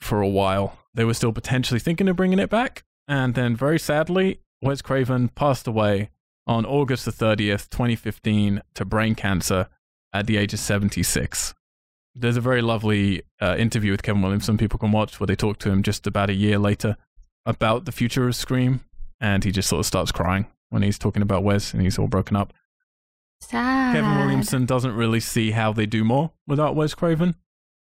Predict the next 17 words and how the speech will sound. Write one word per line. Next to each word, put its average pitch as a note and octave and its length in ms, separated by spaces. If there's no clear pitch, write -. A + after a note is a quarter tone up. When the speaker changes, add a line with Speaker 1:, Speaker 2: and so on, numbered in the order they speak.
Speaker 1:
Neve B2+ 320
Campbell, E3 400
however, G#2 520
has A2+ 100
come B2 160
out B2 120
and A#2 80
said, A#2+ 140
"Look, A#2+ 160
it A#2 40
would A2 100
be A#2 60
very, A2 220
very G#2 160
painful, A2+ 480
but A2 200
she G2 400